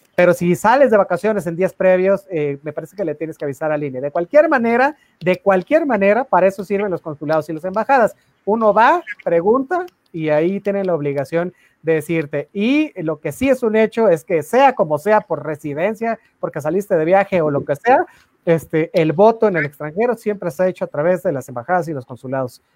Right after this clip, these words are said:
eh, de México en el exterior, así que no tienes rollo, ve a preguntar. Dice, "Ok, gracias, iré al consulado aquí en Nueva York".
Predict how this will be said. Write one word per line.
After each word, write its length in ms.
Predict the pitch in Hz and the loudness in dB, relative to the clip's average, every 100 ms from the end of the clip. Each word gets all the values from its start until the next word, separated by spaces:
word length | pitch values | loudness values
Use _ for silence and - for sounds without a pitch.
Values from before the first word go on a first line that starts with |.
| _ | _
eh, 240 | 143 131 120 | -6 -6 -6
de 100 | 123 | -4
México 320 | 143 143 143 | -4 -4 -6
en 80 | 131 | -6
el 60 | 127 | -6
exterior, 340 | - 135 139 | -6 -4 -2
así 220 | 139 127 147 | -2 -2 -4
que 100 | 147 | -4
no 120 | 147 | -2
tienes 280 | 147 135 123 | -2 -4 0
rollo, 380 | 151 160 170 147 | 2 4 4 4
ve 140 | 143 | 0
a 60 | 131 | 2
preguntar. 520 | 147 139 131 170 185 _ - | 0 -2 2 2 2 _ -4
Dice, 240 | 156 156 | -2 0
"Ok, 120 | 165 185 | 2 2
gracias, 360 | 165 196 214 175 | 2 2 2 -2
iré 120 | 175 | -4
al 120 | 180 | -4
consulado 380 | 156 147 147 160 | -6 -4 0 0
aquí 180 | 151 156 | 0 -2
en 60 | |
Nueva 180 | 156 139 | 0 0
York". 240 | 143 208 | 2 4